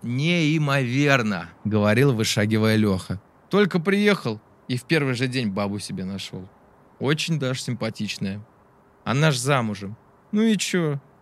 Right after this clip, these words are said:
Ты разве не заметил, как она на тебя смотрела?" "Как?"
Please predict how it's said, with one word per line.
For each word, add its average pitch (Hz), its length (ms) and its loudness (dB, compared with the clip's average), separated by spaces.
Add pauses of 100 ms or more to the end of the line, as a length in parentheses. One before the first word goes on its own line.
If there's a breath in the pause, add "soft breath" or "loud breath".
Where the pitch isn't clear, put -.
(140)
Ты 160 120 2
разве 165 240 2
не 170 100 0
заметил, 165 420 0
как - 220 -10
она 104 140 -2
на 101 100 -2
тебя 95 240 -6
смотрела?" 92 840 -6 (800)
"Как?" 104 280 -2